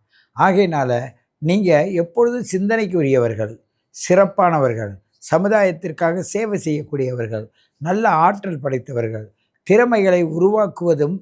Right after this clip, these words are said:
உருவாக்கிய திறமையை பயன்படுத்துவதிலும் மிக தெளிவானவர்கள். அப்படிப்பட்டவர்களுக்கு ரெண்டில் இருக்கின்ற கேதுவும் சூரியனும், அது கிரகணமாக ரெண்டில் இருப்பதனாலும்,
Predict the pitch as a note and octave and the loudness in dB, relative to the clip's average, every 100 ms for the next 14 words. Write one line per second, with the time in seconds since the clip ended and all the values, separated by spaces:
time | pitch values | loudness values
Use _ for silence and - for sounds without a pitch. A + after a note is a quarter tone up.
0 | _ - D3+ E3+ G#3+ G3+ E3+ E3+ C3+ D#3 | _ -4 2 4 2 0 -2 -6 -4 -4
1 | E3+ F3 E3 D3+ C#3+ - _ _ D#3+ A3 | -4 -4 0 0 0 -6 _ _ 0 2
2 | G#3+ F3+ D#3 E3 D3+ C#3 C3 D3 - _ | 2 0 -2 -2 -2 0 -2 -4 -8 _
3 | - D#3+ D#3 G3+ - D3+ D#3 C#3 B2 A2+ | -4 0 0 -2 -2 0 2 2 0 -4
4 | A2 G#2 _ _ - C3 B2+ F#3 E3+ F3 | -6 -16 _ _ -14 -10 0 0 2 -2
5 | D3+ F#3 F#3+ F3+ E3+ D#3 E3+ C#3+ D#3 F#3 | -2 0 0 0 -2 -4 -2 -2 -2 -2
6 | E3 D3 B2 C#3+ C3 B2 A2+ - _ _ | -2 -6 -6 -6 -2 0 0 -4 _ _
7 | B2 C3+ E3 F#3+ G3 G3+ A3+ A#3+ _ _ | -2 2 4 4 2 2 -2 -4 _ _
8 | - - D3 C#3 B2 A2+ G#2 _ _ _ | -10 -2 0 0 -2 -4 -12 _ _ _
9 | - E3+ D#3+ C3+ G3+ F3 F#3 G#3 G#3 F#3 | 0 4 4 0 -2 0 2 2 0 -2
10 | E3 E3+ E3 D3+ C#3 C3 A#2+ - C3+ B2 | 2 2 2 -2 -6 -6 -8 -8 -4 -4
11 | A#2 A2+ A#2+ | -4 -2 -4